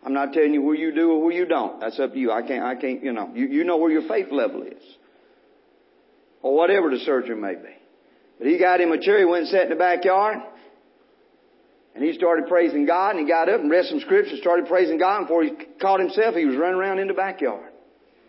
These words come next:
Now don't throw nothing at me. I'm not, I'm not telling you not to go to the doctor.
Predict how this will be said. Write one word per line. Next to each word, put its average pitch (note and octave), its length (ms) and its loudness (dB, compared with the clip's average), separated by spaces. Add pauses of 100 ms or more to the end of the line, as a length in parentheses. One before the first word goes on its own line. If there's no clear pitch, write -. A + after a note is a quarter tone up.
(2000)
Now D3 100 -2
don't F#3 220 0
throw G#3+ 160 0
nothing A#3 240 -2
at A#3+ 80 -6
me. C4+ 320 -2 (2500)
I'm B2+ 120 -2
not, F3 320 0
I'm D#3 160 -2
not F#3 220 0
telling G3+ 200 0
you F#3 80 0
not G3 240 -2
to G#3+ 80 0
go A3 180 2
to A3+ 120 0
the A#3 100 0
doctor. A#3+ 420 0